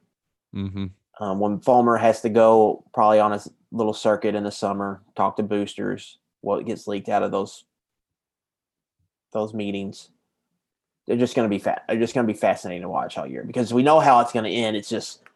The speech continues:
Speaker 2: getting there is gonna be the,
Speaker 1: <laughs>
Speaker 2: how, the fun. Like, how we get there is gonna
Speaker 1: Mm.
Speaker 2: be the enjoy-, the enjoyment. We know how, we know this,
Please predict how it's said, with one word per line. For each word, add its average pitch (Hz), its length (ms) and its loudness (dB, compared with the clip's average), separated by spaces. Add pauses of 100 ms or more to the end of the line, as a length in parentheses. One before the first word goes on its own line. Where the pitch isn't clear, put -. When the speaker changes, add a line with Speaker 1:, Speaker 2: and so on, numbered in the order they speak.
(280)
Speaker 2:
getting 147 280 6
there 110 220 8
is 104 120 0
gonna 113 240 4
be 110 80 4
the, 104 300 -2
Speaker 1:
<laughs> - 20 -18
Speaker 2:
how, 117 240 2
the 113 240 -2
fun. 98 560 0
Like, 113 260 2
how 139 220 4
we 123 120 4
get 117 220 0
there 110 220 2
is 127 120 -4
gonna 107 220 -4
Speaker 1:
Mm. 107 60 -10
Speaker 2:
be 104 300 -8
the 110 100 -4
enjoy-, 110 560 0
the 107 160 -4
enjoyment. 107 480 -4 (540)
We 131 80 -4
know 151 180 6
how, 131 220 4
we 143 140 0
know 165 160 8
this, 151 220 0